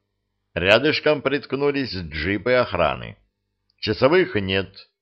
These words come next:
и в окнах не торчат пулеметные стволы. «Командир!» — это Попов. Собровец спрыгивает с брони. «Прогуляюсь я туда».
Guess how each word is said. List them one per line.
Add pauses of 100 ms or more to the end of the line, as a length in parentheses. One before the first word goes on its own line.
(340)
и
в
окнах
не
торчат
пулеметные
стволы. (1400)
«Командир!» — (480)
это
Попов. (840)
Собровец (120)
спрыгивает
с
брони. (840)
«Прогуляюсь
я
туда».